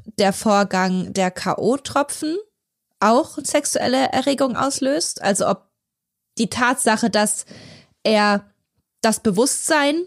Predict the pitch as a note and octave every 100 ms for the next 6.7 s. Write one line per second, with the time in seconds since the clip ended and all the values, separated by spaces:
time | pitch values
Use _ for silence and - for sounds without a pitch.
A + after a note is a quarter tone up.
0 | _ - A#3+ A#3 A#3 A3+ - C4+ - -
1 | B3+ C#4 - A#3 B3 C4+ D#4 - - G#3
2 | - B3+ - D#4+ D#4+ D#4+ D#4 C#4+ - C4+
3 | B3+ B3+ C#4+ C#4+ - D#4+ - - _ _
4 | _ _ - A3 G#3+ G#3+ G3+ F3+ F#3+ G3+
5 | G3 G3 G#3 F#3+ F#3 - - - _ -
6 | A3+ F#3+ F#3 G3 E3+ G3